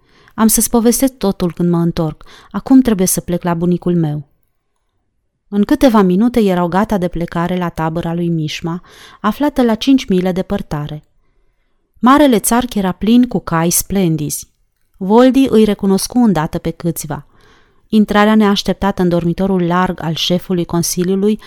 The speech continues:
fu întâmpinată cu exclamații de surpriză și ușurare de grupul de bătrâni, slujitori, cu fețe posomorâte, adunați în fața ușii. Demni, membrii Consiliului Regal stăteau într-o liniște statuară,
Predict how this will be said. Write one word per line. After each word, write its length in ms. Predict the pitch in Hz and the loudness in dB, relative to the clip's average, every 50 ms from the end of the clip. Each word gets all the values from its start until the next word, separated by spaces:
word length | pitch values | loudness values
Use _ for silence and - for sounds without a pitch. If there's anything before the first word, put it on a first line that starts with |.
| - - - - _ | -18 -20 -20 -20 _
fu 160 | - - 269 | -2 2 6
întâmpinată 680 | 294 294 262 254 254 233 233 220 214 220 240 247 247 240 | 6 6 6 6 4 2 2 2 2 2 2 0 0 -4
cu 120 | 233 - | -2 -2
exclamații 680 | 196 175 - - - - 180 175 175 175 180 - - 202 | -2 -2 -2 -4 -6 -4 -2 0 0 0 -2 -2 -4 -4
de 80 | 170 175 | -2 -2
surpriză 680 | 165 - - 180 - - - 170 175 170 165 156 185 190 | -2 -2 -4 -6 -6 -6 -6 -4 -2 -2 -2 -2 -2 -2
și 180 | 196 - - 202 | -2 0 0 0
ușurare 680 | 190 185 - - 202 190 165 175 185 190 196 190 170 | 0 0 0 -2 -2 -2 0 0 0 0 0 0 -2
de 120 | 147 156 | -4 -4
grupul 380 | 147 156 165 165 165 - 180 175 | -6 -4 -4 -6 -4 -4 -4 -2
de 100 | 165 170 | -2 -2
bătrâni, 560 | 156 165 165 - - - 160 170 180 196 - - - - - _ _ | -2 -4 -4 -4 -6 -4 -2 0 0 0 -2 -4 -12 -20 -20 _ _
slujitori, 840 | - - - 190 190 175 165 165 - _ 165 160 156 160 175 185 - - _ _ _ - | -12 -4 -2 0 0 0 0 -4 -6 _ -4 -2 -2 -2 -2 -4 -8 -14 _ _ _ -10
cu 100 | - 202 | -10 -2
fețe 300 | - 254 254 - - 208 | -2 -2 -2 0 -2 -4
posomorâte, 880 | - - 185 - - 185 180 175 170 170 165 165 - - 196 185 170 - - | -2 -4 -4 -2 -2 -2 0 0 -2 -2 -4 -6 -6 -4 -4 -4 -4 -6 -4
adunați 540 | - 185 175 170 180 180 180 180 180 - 185 | -4 -2 0 0 0 0 0 -2 -2 -2 -4
în 60 | 170 | -4
fața 320 | - 151 151 - - 175 | -4 -6 -10 -8 -6 -6
ușii. 480 | 170 160 156 - - - - 147 143 - _ _ _ _ _ _ _ _ _ _ _ _ _ _ _ _ _ _ _ _ _ | -6 -6 -6 -6 -6 -8 -8 -12 -16 -18 _ _ _ _ _ _ _ _ _ _ _ _ _ _ _ _ _ _ _ _ _
Demni, 600 | - 180 170 190 180 175 180 190 214 233 226 - _ _ _ | -8 -4 0 0 2 2 2 2 2 0 -2 -4 _ _ _
membrii 400 | - 185 214 254 269 262 240 214 | 0 2 6 6 6 6 4 2
Consiliului 680 | - - 175 180 - - 208 208 208 202 180 175 180 | 0 0 0 0 0 0 0 0 2 0 2 0 0
Regal 400 | 175 165 170 160 180 175 185 214 | 0 -2 -2 -2 -2 0 0 0
stăteau 440 | 208 - - 185 165 - 170 170 175 | 0 0 -2 -2 -4 -2 -2 0 0
într-o 220 | 190 190 - 170 170 | 0 0 0 -2 -2
liniște 440 | 165 165 165 170 165 - - - | -2 0 0 -2 -2 -2 -4 -6
statuară, 800 | 170 - - - 170 - - 180 175 160 156 156 156 160 190 202 | -6 -6 -4 -6 -6 -6 -6 -6 -4 -4 -4 -4 -4 -4 -4 -6